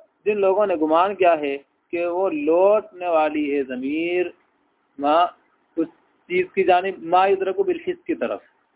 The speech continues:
युद्रकु बिल हिस्स ऊपर आया था कि इसकी तरफ ज़मीर लौट रही है, कहते कि फ़क़द सहा सहवन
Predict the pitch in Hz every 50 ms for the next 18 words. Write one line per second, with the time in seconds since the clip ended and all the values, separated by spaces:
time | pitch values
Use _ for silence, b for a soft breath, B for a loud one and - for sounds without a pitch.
0 | _ _ _ _ _ _ _ _ _ _ _ _ _ _ _ _ _ _ _ _
1 | _ _ _ _ _ _ _ - 139 135 139 139 143 143 151 147 143 139 147 147
2 | 151 156 147 151 147 139 135 135 135 131 170 180 220 - _ _ _ - 175 175
3 | 170 170 185 165 170 175 175 160 143 151 143 151 165 170 170 170 170 165 170 175
4 | 175 190 202 220 247 - _ _ _ _ _ _ 151 143 143 151 156 156 175 170
5 | - 151 143 - 175 160 143 135 - - 139 123 127 123 123 - 160 151 139 131
6 | 127 120